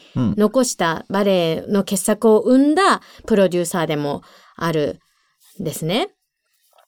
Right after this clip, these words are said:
Speaker 1: そう。で、このディアギレフが率い、あのー、率いてるバレエ団、ロシアバレエ団、バレエリュスっていうんですけど、のために作曲したのがこの春の祭典。
Speaker 2: うーん。
Speaker 1: で、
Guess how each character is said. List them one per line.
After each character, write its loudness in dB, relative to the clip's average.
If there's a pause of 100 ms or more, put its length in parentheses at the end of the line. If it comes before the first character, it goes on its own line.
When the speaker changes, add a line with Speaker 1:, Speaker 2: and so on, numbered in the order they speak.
(180)
Speaker 1:
そ 0
う。 -2
で、 2
こ 0
の 0
デ 0
ィ 4
ア 0
ギ -2
レ 0
フ -2
が 2
率 -6
い、 0
あ -2
の 0
ー、 -2
率 -2
い 2
て 4
る 4 (300)
バ 2
レ 2
エ 0
団、 -4
ロ 0
シ 0
ア 2
バ 0
レ 4
エ 2
団、 -2
バ 2
レ 4
エ 2
リ 4
ュ 0
ス -4
っ -10
て -8
い -2
う -4
ん -6
で -4
す -12
け -2
ど、 2 (400)
の -2
た -2
め 2 (300)
に -6
作 -4
曲 0
し -4
た -4
の 2
が 2
こ 0
の 0 (200)
春 0
の -2
祭 -8
典。 -14 (100)
Speaker 2:
う -2
ー 0
ん。 0 (340)
Speaker 1:
で、 0